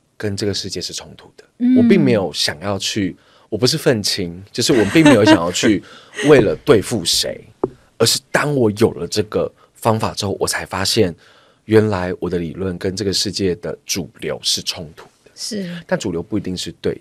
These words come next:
Speaker 1: 的。
Speaker 2: 对。
Speaker 1: 你知道台湾的布农族会唱八部合音，他们可以唱在哆，大家看过钢琴对不对？哆是白键，升哆是黑键，他们可以唱在哆跟升哆的中间。可是训练有素，如果你是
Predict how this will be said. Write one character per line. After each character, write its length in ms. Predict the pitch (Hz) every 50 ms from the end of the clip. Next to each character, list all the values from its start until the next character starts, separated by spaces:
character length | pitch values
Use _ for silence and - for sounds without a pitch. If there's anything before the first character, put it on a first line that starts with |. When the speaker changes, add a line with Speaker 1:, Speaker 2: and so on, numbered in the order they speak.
| _
Speaker 1:
的。 80 | - -
Speaker 2:
对。 720 | - 277 294 294 294 294 285 277 262 240 226 214 196 190 - _ _
Speaker 1:
你 100 | - 127
知 100 | 123 175
道 240 | 214 220 202 175 - _ _ _ _ _ _ _ _ _ _ _ -
台 140 | - 131
湾 80 | 135 156
的 60 | 156
布 160 | 147 - 147
农 200 | 143 120 104 98
族 120 | 95 - 90
会 80 | 95 104
唱 180 | 95 110 98 95
八 140 | 95 92 92
部 160 | 95 107 98
合 260 | 87 - - 73 67
音， 240 | 62 58 71 69 67 71 _ _ _ _ _ _ _ _
他 120 | - -
们 60 | 170 156
可 100 | - 143
以 80 | 117
唱 300 | 104 - - 143 127 110
在 300 | 107 117 123 107 92 78 - _ _ _ _ _ _
哆， 400 | - 151 143 143 135 139 143 143 - _ _ _ _ _ _ _ _ _
大 120 | - 131
家 40 | 120
看 120 | 117 120 123
过 80 | 120
钢 180 | 113 - 120 127
琴 100 | - 120
对 120 | 120 131
不 40 | 147
对？ 200 | 151 156 160 165 - _
哆 180 | - 156 151 156
是 120 | - -
白 180 | - 95 87 87
键， 320 | - - 131 120 - -
升 260 | - - - 127 123
哆 140 | 120 123 120
是 100 | 113 - - -
黑 160 | 101 92 87 82
键， 240 | - - 87 - - _ _ _ _ - - - - -
他 120 | - - 131
们 100 | 120 110
可 120 | - -
以 60 | 104
唱 260 | 80 - - - 113 98
在 140 | 95 101
哆 220 | 90 - - 90 92
跟 180 | 98 92 90
升 220 | 87 - 90 82 85
哆 120 | 80 80
的 120 | 73 - -
中 180 | - - - 69 71 71
间。 160 | - - - - _ _ _ _ _ _ _ _ _ _ _ _ _ _ _ _ _ _ _ _ _ -
可 120 | - 113
是 280 | - - - 147 135 110
训 280 | - - - 180 160
练 260 | 143 160 151 131 113 95
有 180 | 110 82 -
素， 380 | - - - - 170 147 107 -
如 100 | - 95 113
果 100 | 123 120
你 120 | 95 85
是 360 | 76 - - - 127 110 92